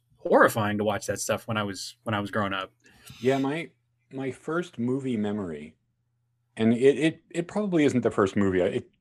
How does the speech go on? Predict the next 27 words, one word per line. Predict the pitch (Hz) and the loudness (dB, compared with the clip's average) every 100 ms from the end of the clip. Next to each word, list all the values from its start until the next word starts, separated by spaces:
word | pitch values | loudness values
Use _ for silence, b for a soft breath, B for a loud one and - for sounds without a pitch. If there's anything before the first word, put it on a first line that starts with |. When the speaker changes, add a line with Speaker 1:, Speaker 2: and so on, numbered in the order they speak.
| - | -10
Speaker 2:
it | 113 101 | 0 2
is | 87 | 2
not. | 90 82 80 - | 0 -4 -4 -4
It | 123 123 | -4 -4
cannot | - 135 120 95 90 | -2 2 4 4 2
be | 104 98 | 2 2
the | 92 | 2
first | 101 87 | 2 0
movie | 98 90 | 0 2
I | 87 | 2
ever | 85 80 | 0 0
saw. | 87 78 b b b | -2 -2 b b b
But | 110 | 0
my | 117 107 | 0 0
first | - 151 160 - - | 0 -2 -2 -10 0
memory | 113 120 123 123 120 | 4 6 6 4 2
of | - 92 | 0 -2
a | 95 | -2
movie | 92 101 85 80 - b b | -2 -2 -2 -4 -8 b b
is | 101 90 | -8 -4
John | - 110 139 | 0 0 0
Carpenter's | 131 120 117 104 95 - | 0 0 0 0 0 -2
The | 95 | -4
Thing. | - 98 73 - _ _ _ _ _ - | 0 0 -2 -12 _ _ _ _ _ -6
And | 98 98 | 0 4
Speaker 1:
Oh, | 127 | 2
God. | - 113 98 - | 2 2 2 0